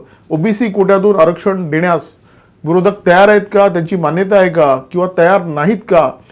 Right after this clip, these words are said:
ही भूमिका त्यांनी स्पष्ट करावी, आपलं तोंड उघडावं, अशा आक्रमक शब्दामध्ये या दोन्ही मंत्र्यांनी आणि सरकारच्या अन्य मंत्र्यांनी सुद्धा, अन्य नेत्यांनी सुद्धा विरोधकांना प्रचंड झोडलं. विरोधकांनी सर्वपक्षीय बैठकीकडे पाठ फिरवलं.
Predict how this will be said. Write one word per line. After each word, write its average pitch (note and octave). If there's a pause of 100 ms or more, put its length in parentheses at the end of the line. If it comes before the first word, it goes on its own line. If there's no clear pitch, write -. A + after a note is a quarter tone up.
(220)
ही F#3+
भूमिका F#3
त्यांनी F#3
स्पष्ट F3
करावी, F#3
आपलं E3+
तोंड G3
उघडावं, E3 (220)
अशा G3
आक्रमक F#3+
शब्दामध्ये E3+
या D#3
दोन्ही D3+
मंत्र्यांनी D#3
आणि D#3
सरकारच्या E3+
अन्य F3
मंत्र्यांनी E3+
सुद्धा, C#3+ (160)
अन्य E3+
नेत्यांनी E3+
सुद्धा D3 (440)
विरोधकांना F#3+
प्रचंड F#3
झोडलं. D3+ (420)
विरोधकांनी A3
सर्वपक्षीय G3
बैठकीकडे E3+
पाठ E3
फिरवलं. E3